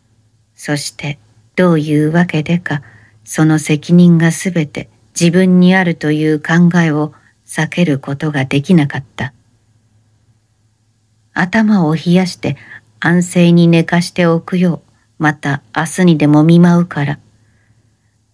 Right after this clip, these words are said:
そう言って医者が去るとすぐ、幸恵と太助が止める暇もなく、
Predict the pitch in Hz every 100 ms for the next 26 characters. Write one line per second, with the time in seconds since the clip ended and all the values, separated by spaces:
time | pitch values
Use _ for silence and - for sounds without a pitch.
0 | - 180 160 160 - 170 160 156 170 165
1 | 160 151 185 160 143 147 - 175 170 -
2 | _ _ _ _ _ _ _ _ _ 185
3 | 180 - 202 190 185 180 180 180 - -
4 | 196 185 185 202 220 196 - 190 220 220
5 | 208 202 - -